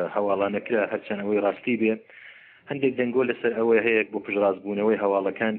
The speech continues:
پێویستیمان بە، سەرچاوەی باوەڕ پێکراوترەیە، چونەوەی ڕاستی بێ بۆ خۆتان دەزانن لە ئێران، ئیزنی ئەو جۆرە چالاکیانە نادرێ، یعنی ڕۆژنامەوانان ئازاد نین بۆ گواستنەوەی ئەو هەواڵانە. هەر بۆیە هەندێک،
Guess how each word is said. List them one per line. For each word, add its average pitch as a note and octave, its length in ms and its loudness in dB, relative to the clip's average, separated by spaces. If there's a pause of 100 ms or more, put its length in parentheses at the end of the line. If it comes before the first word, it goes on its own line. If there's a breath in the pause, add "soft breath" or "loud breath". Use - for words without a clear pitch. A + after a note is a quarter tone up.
پێویستیمان G#2 680 -2 (100)
بە، G2+ 120 2 (1200 loud breath)
سەرچاوەی G#2 800 2
باوەڕ G2 300 2
پێکراوترەیە، G2+ 680 0
چونەوەی A2+ 320 0
ڕاستی A2 260 -4
بێ A2+ 100 -2
بۆ G#2+ 120 -4
خۆتان A2 300 -2
دەزانن G#2+ 400 0
لە A2 140 2
ئێران، A2+ 320 2 (760 loud breath)
ئیزنی A2+ 300 -2
ئەو G#2+ 160 0
جۆرە G#2+ 260 0
چالاکیانە G2+ 600 0 (100)
نادرێ، A2 340 0 (160)
یعنی G2+ 180 0
ڕۆژنامەوانان G2+ 680 -2
ئازاد G#2 420 0
نین G#2+ 160 -4
بۆ G#2 140 0
گواستنەوەی G#2 420 0
ئەو G2+ 140 2
هەواڵانە. G2+ 500 0 (520 loud breath)
هەر B2 160 0
بۆیە B2+ 300 4 (280)
هەندێک، A2+ 320 -2